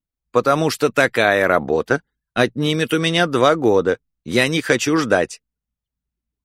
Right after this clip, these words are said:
"Ускоренный метод", вступил Джим Беллон,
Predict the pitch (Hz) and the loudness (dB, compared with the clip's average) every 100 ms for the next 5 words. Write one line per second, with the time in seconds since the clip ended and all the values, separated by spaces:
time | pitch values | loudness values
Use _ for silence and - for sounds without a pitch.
0 | _ _ _ _ _ _ _ _ _ _ | _ _ _ _ _ _ _ _ _ _
1 | _ 80 110 - 147 185 175 160 131 110 | _ -2 -2 -2 0 2 0 0 -2 -2
2 | 92 87 113 151 160 160 - - - - | -2 -4 -2 -2 0 -2 -4 -16 -8 -4
3 | 127 123 127 87 113 117 98 113 110 110 | -2 -2 -2 -2 -2 -2 0 0 0 -2